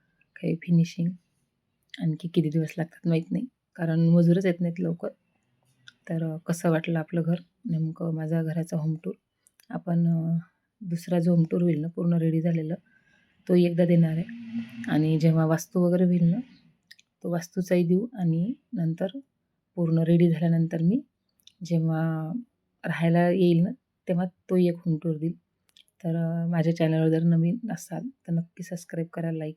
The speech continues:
करा आणि जास्तीत जास्त शेअर करा. पूर्ण आपलं आता रेडी आहे. तर, अं, हा पहा, हा दरवाजा जो आहे ना इथं खूप खराब निघाला होता आहे, त्याच्यामुळे पूर्ण काढून टाकावं लागलं.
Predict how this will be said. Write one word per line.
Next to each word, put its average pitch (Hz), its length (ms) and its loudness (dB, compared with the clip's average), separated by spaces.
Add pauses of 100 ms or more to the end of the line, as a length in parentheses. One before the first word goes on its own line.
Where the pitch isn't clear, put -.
करा 175 180 -8 (720)
आणि 185 240 -4 (500)
जास्तीत 175 320 -6
जास्त 165 320 -4
शेअर 165 340 0
करा. 170 240 -10 (1300)
पूर्ण 160 220 -2
आपलं 160 220 -8
आता 160 180 -10 (1080)
रेडी 165 260 0
आहे. 160 120 -8 (560)
तर, 165 140 0
अं, 170 220 -2 (400)
हा - 140 -18
पहा, 170 140 -8
हा 165 140 -4
दरवाजा 156 420 -2
जो 165 60 0
आहे 170 80 -2
ना 165 120 -6
इथं 214 260 -8 (300)
खूप - 160 -20 (260)
खराब 165 260 -4
निघाला 151 300 -6
होता 160 200 -12
आहे, 175 160 -10 (1040)
त्याच्यामुळे 170 380 -4
पूर्ण 160 180 0
काढून 156 260 -6
टाकावं 170 340 -8
लागलं. 185 160 -4